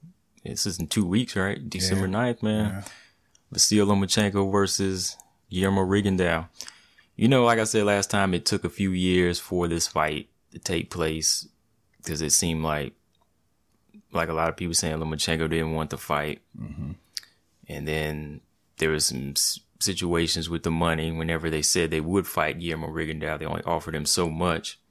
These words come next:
Speaker 1: And, you know, a few years just passed, and finally, th-, finally they're making the fight. And Guillermo Rigondeaux, he's that, he's the one that has to move up two weight classes for this fight. When you look, look at the age,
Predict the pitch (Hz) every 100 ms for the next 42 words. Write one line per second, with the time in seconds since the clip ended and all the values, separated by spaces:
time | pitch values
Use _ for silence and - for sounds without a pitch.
0 | _ _ _ - 101 101 95 113 104 107
1 | 101 98 95 - 107 110 104 95 - 90
2 | 82 90 90 _ _ _ - _ _ _
3 | _ _ _ _ _ _ _ _ _ _
4 | _ _ _ _ _ _ - 95 113 104
5 | 104 101 - 98 110 107 107 107 104 98
6 | - 117 131 - 87 85 85 80 - -
7 | - _ _ 92 98 101 95 110 113 98
8 | 98 92 107 104 95 92 - - 113 104
9 | 95 95 92 92 90 87 95 92 95 -
10 | 110 95 101 - - 80 82 - - 78
11 | 76 - 78 76 - - 87 - - 110
12 | 107 107 113 - - 117 110 107 107 107
13 | 104 101 -